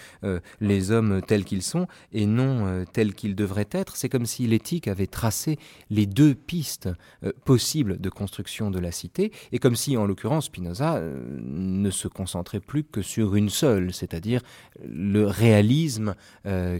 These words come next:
qui impose de regarder les hommes tels qu'ils sont, c'est-à-dire avec leur, leur bassesse.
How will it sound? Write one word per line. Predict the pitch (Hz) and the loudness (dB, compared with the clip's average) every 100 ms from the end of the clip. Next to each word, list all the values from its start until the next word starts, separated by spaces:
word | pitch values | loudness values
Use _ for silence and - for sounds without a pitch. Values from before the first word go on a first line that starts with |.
| - | -6
qui | - 113 123 - | -2 -2 -2 0
impose | 110 104 123 139 135 | 2 2 0 0 0
de | 101 | -2
regarder | 95 104 98 92 90 | -4 -2 -2 -4 -6
les | 82 98 | -4 -2
hommes | 123 113 - _ _ | -2 -2 -12 _ _
tels | 98 92 | -4 -4
qu'ils | - 98 | -2 -4
sont, | 90 131 147 139 | -2 -4 -4 -6
c'est-à-dire | - - 78 92 120 98 | -10 -12 -10 -6 -6 -4
avec | 87 95 - | -6 -6 -6
leur, | 92 87 87 - - - | -6 -6 -8 -12 -18 -6
leur | 92 87 | -4 -2
bassesse. | 107 107 82 80 - | -4 -4 -8 -10 -12